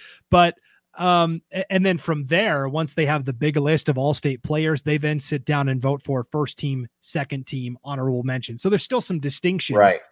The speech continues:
Speaker 2: right.
Speaker 1: amongst the all-state players as well. So anyways, that was my
Speaker 2: Yeah.
Speaker 1: soapbox.
Speaker 2: Yeah, hop on down, Brandon. You're done.
Speaker 1: <laughs> Sounds good. And we are done here on the Treasure Valley Prepcast. A lot of exciting action, uh,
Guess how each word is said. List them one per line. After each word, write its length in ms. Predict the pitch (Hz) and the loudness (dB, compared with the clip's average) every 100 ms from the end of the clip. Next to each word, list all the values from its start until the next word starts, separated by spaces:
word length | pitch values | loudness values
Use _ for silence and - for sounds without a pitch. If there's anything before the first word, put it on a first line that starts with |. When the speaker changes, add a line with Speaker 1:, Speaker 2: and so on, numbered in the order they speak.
| - | -6
Speaker 2:
right. 220 | 98 110 | -2 0
Speaker 1:
amongst 280 | 147 151 - | 0 -2 -4
the 120 | 127 | -6
all-state 400 | 123 120 - 120 | -6 -8 -10 -12
players 440 | - 127 117 113 117 | -10 -10 -10 -14 -18
as 160 | 113 | -20
well. 280 | 117 107 _ _ _ _ | -20 -20 _ _ _ _
So 180 | - - 107 _ _ - - _ - | -20 -20 -20 _ _ -20 -20 _ -4
anyways, 520 | 180 131 110 - - _ | -2 -2 -4 -12 -18 _
that 60 | 160 | 4
was 180 | 185 143 | 6 8
my 80 | 160 | 6
Speaker 2:
Yeah. 100 | 131 | 6
Speaker 1:
soapbox. 800 | 151 - 123 117 120 - - - _ - | 4 -2 -10 -14 -14 -16 -16 -16 _ 4
Speaker 2:
Yeah, 200 | 120 110 | 6 8
hop 180 | 131 131 | 6 6
on 200 | 107 101 | 6 6
down, 300 | 98 95 90 | 2 2 2
Brandon. 420 | 95 95 95 95 _ | 2 2 -2 -8 _
You're 160 | - 110 | -4 0
done. 380 | 101 90 82 - _ _ _ | 2 2 0 -6 _ _ _
Speaker 1:
<laughs> 720 | - 160 - - - 269 247 | -10 -10 -12 -8 -4 0 -2
Sounds 380 | 147 - 165 160 | -2 4 4 4
good. 320 | 135 180 139 - - - | 4 4 2 -4 -16 -4
And 200 | 147 147 | -2 2
we 200 | 202 285 | 6 8
are 120 | 220 | 8
done 460 | 156 156 151 196 208 _ _ _ | 6 2 2 -2 -4 _ _ _
here 200 | - 165 | 0 2
on 100 | 170 | 4
the 80 | 170 | 2
Treasure 320 | - 165 156 | 2 2 2
Valley 240 | 165 175 | 2 0
Prepcast. 580 | 165 190 247 170 127 - | 0 -2 0 -2 -2 -6
A 60 | - | -6
lot 280 | 139 156 202 | 0 2 2
of 80 | 190 | -2
exciting 460 | - 202 196 185 | -2 -2 0 0
action, 480 | 175 196 - 147 135 | -2 -4 -4 -4 -2
uh, 260 | 135 131 | -4 -4